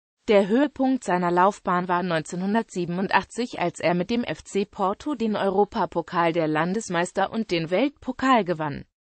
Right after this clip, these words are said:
Im Wiener Prater Stadion gewann er gegen den F C Bayern München das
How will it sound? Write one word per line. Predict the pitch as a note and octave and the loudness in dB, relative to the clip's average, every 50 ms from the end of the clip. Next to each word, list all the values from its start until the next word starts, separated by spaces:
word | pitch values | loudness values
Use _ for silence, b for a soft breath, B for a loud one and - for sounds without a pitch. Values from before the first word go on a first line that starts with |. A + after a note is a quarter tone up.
| _ _ - - | _ _ -4 0
Im | A#3+ A#3+ A3+ G3 | 2 2 2 2
Wiener | G#3+ B3+ C#4 D4 C#4 - | 2 2 4 4 2 0
Prater | - - A3+ A#3 B3 A#3+ - C4 C4 B3 | -2 2 4 4 4 4 0 -2 -4 -4
Stadion | - - B3 A3+ A3+ G#3+ A3+ A#3 A3+ A#3 A#3+ A#3+ | -2 2 4 4 4 2 2 0 0 0 0 -2
gewann | - B3+ G#3 F#3 F3+ E3+ | -2 -2 0 0 0 0
er | D3 - C4 A3+ | 0 0 -2 -2
gegen | G3+ G#3+ G3+ F3+ F3+ F3 | 0 -2 -2 -2 2 2
den | F3 E3 - | 2 2 2
F | - G3+ - - | -2 -4 -6 -6
C | - - G3+ F3+ | -4 0 2 2
Bayern | E3 F3+ F3 F3 E3+ F3 F3+ F3 | 4 4 2 2 2 0 0 -2
München | E3+ F3 F3 - - C4 C4 B3+ | -2 -4 -4 -6 -4 -2 -2 0
das | G#3 G3+ | 0 0